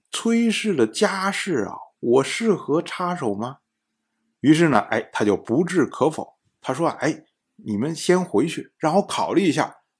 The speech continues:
过几天我们再商量。”然后紧接着呢，庆封又找自己的家臣卢普弼来商量。卢普弼就说啊，“崔杼这是国君的仇人呐，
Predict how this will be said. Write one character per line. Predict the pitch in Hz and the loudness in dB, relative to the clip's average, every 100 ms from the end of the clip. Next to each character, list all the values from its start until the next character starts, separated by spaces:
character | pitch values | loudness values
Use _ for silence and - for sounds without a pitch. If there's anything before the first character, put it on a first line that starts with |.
| _ | _
过 | - 185 | 8 8
几 | 107 98 | 8 0
天 | 156 160 | 0 0
我 | 95 | -2
们 | 117 | -4
再 | 160 117 | -4 -2
商 | - 147 | -2 -4
量。” | 160 - _ _ _ _ _ _ | -6 -12 _ _ _ _ _ _
然 | - 135 | 4 6
后 | 160 | 6
紧 | 123 | 6
接 | 117 175 | 8 8
着 | 147 | 6
呢， | 95 - _ | 2 -2 _
庆 | - 139 120 | -4 -2 0
封 | 131 139 | 2 4
又 | 113 | 4
找 | 101 90 90 | 4 2 0
自 | - 147 | 2 2
己 | 98 | 2
的 | 110 | 2
家 | - | 2
臣 | 151 107 143 _ _ - | 2 0 -4 _ _ -2
卢 | 113 185 226 | 4 4 4
普 | 180 101 90 | 0 -2 -2
弼 | 196 190 - _ | -2 -6 -8 _
来 | - | -12
商 | - 95 90 | -8 -8 -10
量。 | 90 - _ _ _ _ _ _ | -14 -20 _ _ _ _ _ _
卢 | 156 285 269 | 6 8 10
普 | |
弼 | 262 247 | 8 8
就 | 214 | 8
说 | 175 190 | 8 4
啊 | - - _ | 0 -8 _
，“崔 | - 302 311 | 8 12 12
杼 | 311 165 - _ _ | 12 6 0 _ _
这 | 294 180 | 4 6
是 | - 147 | 6 2
国 | 107 120 151 220 | 2 4 4 4
君 | 220 226 220 | 4 4 6
的 | 175 | 4
仇 | - - 101 147 | 2 -2 2 2
人 | 120 | -2
呐， | - | -10